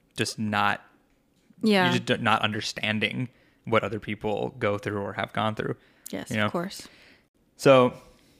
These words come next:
Speaker 1: it's very important. And I don't know. It's, it's nice to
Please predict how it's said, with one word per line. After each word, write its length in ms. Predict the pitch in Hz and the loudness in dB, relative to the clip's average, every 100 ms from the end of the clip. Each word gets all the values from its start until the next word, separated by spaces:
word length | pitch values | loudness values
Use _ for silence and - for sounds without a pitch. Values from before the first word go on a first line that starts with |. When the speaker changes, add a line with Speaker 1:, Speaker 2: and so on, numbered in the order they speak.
| - | -18
Speaker 1:
it's 100 | - | 0
very 220 | 147 160 | 4 4
important. 480 | 156 123 110 110 117 - - - | 4 4 4 0 -2 -8 -20 -8
And 640 | - 113 113 110 110 113 - - _ _ _ _ _ _ _ - - | 0 2 4 2 0 -2 -4 -10 _ _ _ _ _ _ _ -18 -4
I 80 | 147 | 0
don't 100 | 165 | 4
know. 160 | 180 - - _ _ _ _ _ _ - | 4 2 -4 _ _ _ _ _ _ -8
It's, 440 | 135 123 - - - | -2 -2 -2 -10 -4
it's 220 | 127 - | -4 0
nice 320 | 127 123 120 | 0 0 -2
to 580 | - - 117 117 113 117 | -10 -6 -4 -4 -2 -4